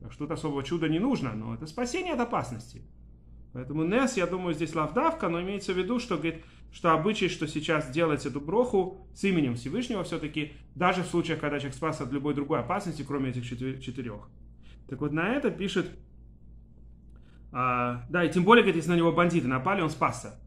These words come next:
Опять же, он не говорит про чудесное спасение, да, от бандитов бывает, что человек спасается. Вот. И на это Шарит Шува пишет, что Бирки Йосеф так не считает. Айн Бирки Йосеф, Шакатав, э, Бишар Зешуват Бейт Игуда,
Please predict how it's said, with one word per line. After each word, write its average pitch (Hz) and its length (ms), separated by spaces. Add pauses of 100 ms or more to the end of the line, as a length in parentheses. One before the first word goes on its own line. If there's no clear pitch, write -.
(160)
Опять 143 260
же, 147 60
он 160 40
не 165 40
говорит 202 180
про 135 80
чудесное 156 460
спасение, 107 540
да, 127 160
от 123 80
бандитов 151 340
бывает, 143 220
что - 80
человек - 120
спасается. 160 540 (480)
Вот. 120 220
И 131 40
на 160 160
это 285 160
Шарит 175 280
Шува 254 180
пишет, 175 260
что - 200
Бирки 151 300
Йосеф 202 420
так 175 180
не 175 60
считает. 156 520 (1600)
Айн 156 240
Бирки 143 240
Йосеф, 196 460
Шакатав, 180 600 (360)
э, 131 500 (520)
Бишар 151 500
Зешуват 147 480
Бейт 147 240
Игуда, 175 720